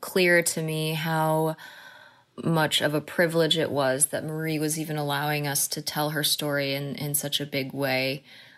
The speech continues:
And this is, again, something that is still, you know, she's still alive and out in the world. And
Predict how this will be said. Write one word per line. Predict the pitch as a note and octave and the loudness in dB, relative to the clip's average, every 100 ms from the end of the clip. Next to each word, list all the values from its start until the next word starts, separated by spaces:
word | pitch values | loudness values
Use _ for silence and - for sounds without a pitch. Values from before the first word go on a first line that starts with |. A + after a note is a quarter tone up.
| - | -6
And | - D#3+ E3+ | -2 2 4
this | F3 | 2
is, | F3 D#3+ | 2 0
again, | D#3+ D#3+ D#3+ D#3 | 0 0 2 2
something | D3+ D3 D3+ D3+ D3+ | 0 -4 -4 -2 0
that | C#3+ | 0
is | D3 - | 0 0
still, | - D#3 D3+ D3 - | -2 0 2 2 -2
you | - D#3 | -4 -2
know, | C3+ | 0
she's | - D3+ C#3+ | 2 2 0
still | - - C#3+ D3 D3 D3 _ - - | -2 -2 0 0 0 -4 _ -20 -8
alive | D#3 D3+ C#3+ C#3 C#3+ | -2 2 2 0 -2
and | C3+ | -2
out | C#3 C#3 - - | 0 0 -4 -6
in | D#3 | -4
the | D3 | 0
world. | C#3+ D3 C#3+ C3+ | 0 2 2 0
And | C#3 C#3 | -2 -6